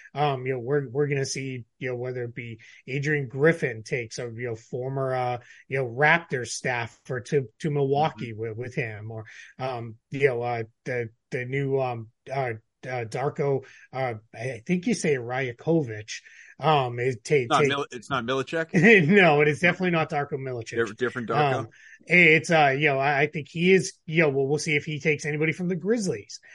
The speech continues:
Speaker 1: you
Speaker 2: Mm-hmm.
Speaker 1: know, with him. And he's also been, you know, uh, around for a while doing some stuff too. So, so that's gonna be, you know, as we see different, you know, things fill out that way, that, that'll, you know, leave some guys kind of without a spot. And, you know, Boston, as we know right now, still,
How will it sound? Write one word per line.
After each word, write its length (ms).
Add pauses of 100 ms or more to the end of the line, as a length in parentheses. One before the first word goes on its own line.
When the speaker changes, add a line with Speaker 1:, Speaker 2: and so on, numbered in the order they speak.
(140)
Speaker 1:
you 60
Speaker 2:
Mm-hmm. 60
Speaker 1:
know, 300
with 240
him. 300
And 80
he's 120
also 300
been, 280
you 300 (120)
know, 60
uh, 300
around 520
for 180
a 60
while 440 (320)
doing 220
some 180
stuff 360
too. 240
So, 320
so 120
that's 280
gonna 180
be, 260 (220)
you 120
know, 60
as 160
we 100
see 220
different, 440 (140)
you 120
know, 80
things 340
fill 220
out 180
that 220
way, 160
that, 180
that'll, 360 (100)
you 100
know, 80
leave 220
some 180
guys 340 (320)
kind 180
of 60
without 220
a 40
spot. 420
And, 240 (120)
you 80
know, 160 (100)
Boston, 440
as 200
we 120
know 160
right 200
now, 320
still, 460